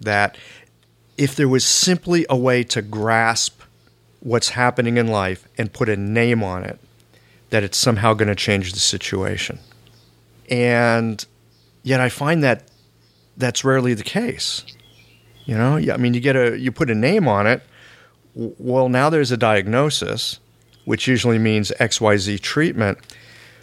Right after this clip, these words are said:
But the problem for me with the diagnosis is now we've limited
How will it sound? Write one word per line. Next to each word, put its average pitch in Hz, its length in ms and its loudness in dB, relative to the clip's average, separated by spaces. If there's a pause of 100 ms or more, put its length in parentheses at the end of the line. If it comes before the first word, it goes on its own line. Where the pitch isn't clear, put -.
(140)
But 139 100 -2
the 143 60 -6
problem 233 560 -2
for 175 160 -2
me 165 160 4
with 139 140 -2
the 147 80 2
diagnosis 139 720 0
is 120 180 2
now 143 300 2
we've 131 240 2
limited 113 760 2